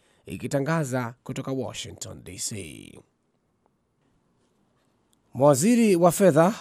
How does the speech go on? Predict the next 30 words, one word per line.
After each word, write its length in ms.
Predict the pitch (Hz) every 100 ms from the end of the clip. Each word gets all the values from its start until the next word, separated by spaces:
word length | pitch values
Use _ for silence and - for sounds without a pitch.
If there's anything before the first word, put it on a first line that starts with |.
| -
waliamua 300 | 87 95 147
kutokwenda 420 | 160 151 185 185
katika 200 | 165 175
mkutano 320 | 160 170 180
wa 60 | 165
kundi 280 | - 208 202
la 80 | 180
mataifa 400 | 151 160 156 143
ishirini 380 | - 156 196
yenye 160 | 170 147
uchumi 340 | 131 - 147
mkubwa 480 | 123 113 156 147 147
nchini 280 | 135 - 143
Afrika 260 | - - 107
Kusini 440 | 113 - 190 160 - _ _ _
siku 340 | - - 156 156
ya 120 | 143
leo 220 | 147 202
Jumatano, 720 | 143 110 104 - 202 143 90 - _ _ _
na 60 | -
maafisa 400 | 190 185 190 175
wengine 340 | 156 151 156
wakuu 500 | 147 139 - 170 214
walipunguza 560 | 156 90 - 92 139 143
safari 460 | 127 - 156 160
za 120 | 156 151
kwenda 280 | 170 151
kwenye 180 | 147 135
mkutano 400 | 135 127 147 151
uliokuwa 540 | 131 110 160 165 151